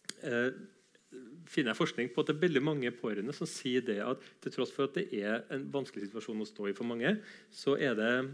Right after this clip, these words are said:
så sier generelt veldig mange pårørende at, eh, rollen oppleves veldig meningsfull, og at det gir mye også. Eh,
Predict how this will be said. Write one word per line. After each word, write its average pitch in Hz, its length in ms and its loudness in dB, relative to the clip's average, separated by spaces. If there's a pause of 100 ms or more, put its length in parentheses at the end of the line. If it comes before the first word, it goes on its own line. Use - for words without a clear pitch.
(180)
så - 140 -10
sier 127 180 0
generelt 127 540 2 (760)
veldig 135 300 4
mange 120 300 0 (100)
pårørende 104 540 0 (420)
at, - 140 -8 (320)
eh, 123 340 2
rollen 123 300 2 (100)
oppleves 101 560 -4
veldig 131 300 -2 (100)
meningsfull, 143 720 0 (300)
og 120 160 -2
at 127 100 -2
det 139 80 0
gir 123 400 0
mye 156 320 2
også. 185 320 0 (1400)
Eh, 131 320 6